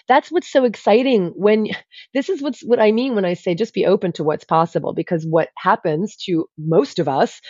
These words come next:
and I've heard it from everybody who's, who transitions, is you think it's going to be boring, and then you stop for a period of time, and where you go to reach for the thing that was familiar,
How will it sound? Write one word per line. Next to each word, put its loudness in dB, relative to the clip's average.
and -2
I've -2
heard 0
it -4
from -2
everybody 0
who's, -6
who -6
transitions, -2
is 4
you 0
think 0
it's -8
going 0
to -16
be -4
boring, -4
and 2
then 2
you -6
stop 0
for -2
a -2
period -2
of -2
time, -2
and 2
where 4
you -2
go 4
to 0
reach -6
for -6
the -4
thing -2
that -4
was -8
familiar, 0